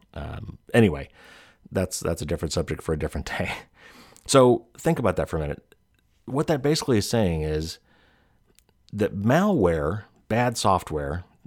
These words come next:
viruses, ransomware, uh, any of these things that you might mistakenly get, uh, on your computer, they can do whatever you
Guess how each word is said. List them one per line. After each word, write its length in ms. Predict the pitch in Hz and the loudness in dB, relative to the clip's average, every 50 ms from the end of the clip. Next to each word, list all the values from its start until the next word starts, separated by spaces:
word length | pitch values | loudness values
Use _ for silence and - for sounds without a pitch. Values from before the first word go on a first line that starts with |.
| - _ - | -20 _ -6
viruses, 840 | 85 95 90 90 90 90 - - 92 87 87 87 87 85 82 - - _ _ _ - - _ _ - | -2 0 0 2 0 0 -2 -2 -2 -2 -2 -2 -4 -6 -8 -12 -16 _ _ _ -20 -20 _ _ -8
ransomware, 960 | - 85 85 92 90 - - 82 82 85 82 82 80 78 78 80 78 82 104 - _ _ _ _ _ _ - - - | -6 -4 -4 -2 -4 -4 -4 -2 -2 -2 -2 -2 -4 -4 -4 -4 -6 -8 -14 -18 _ _ _ _ _ _ -20 -18 -18
uh, 200 | 62 - - - - - | -16 -16 -16 -14 -10 -4
any 200 | 95 113 117 113 | 0 2 2 2
of 80 | 101 | 2
these 180 | 98 95 92 - | 2 0 0 0
things 280 | - 95 95 95 90 | 2 2 4 2 2
that 120 | 85 82 - | 0 -2 -2
you 120 | 90 90 | -2 0
might 240 | 90 90 87 87 - | 0 0 0 -2 -2
mistakenly 600 | 82 80 - - - 104 98 - 104 92 92 90 | -4 -6 -4 -2 -2 -2 0 0 0 2 2 0
get, 400 | 82 82 90 90 87 - - - _ _ _ _ _ _ - | 0 0 0 0 0 -2 -6 -14 _ _ _ _ _ _ -12
uh, 180 | 80 78 76 - - | -10 -10 -10 -8 -6
on 160 | 87 90 85 | -4 -2 -2
your 120 | 82 82 | -2 -2
computer, 560 | - - 85 80 - 87 78 67 69 69 - - _ _ _ _ _ _ _ _ _ _ _ _ _ _ _ _ _ _ _ _ _ _ _ _ _ _ _ _ _ _ _ - | -4 -6 -6 -4 -4 -6 -4 -4 -6 -8 -10 -12 _ _ _ _ _ _ _ _ _ _ _ _ _ _ _ _ _ _ _ _ _ _ _ _ _ _ _ _ _ _ _ -14
they 260 | - 98 98 127 147 | -4 0 2 2 2
can 200 | 147 - 156 147 | 4 4 2 2
do 480 | 131 127 156 143 104 92 90 90 95 - - | 4 6 6 6 6 6 4 2 0 -2 -2
whatever 640 | 82 95 110 117 - 110 117 110 110 107 104 98 - - | 0 2 2 4 4 2 2 4 4 4 4 2 0 -4
you 540 | 82 82 85 101 139 151 120 87 78 73 | -6 -2 0 2 4 4 4 4 2 -2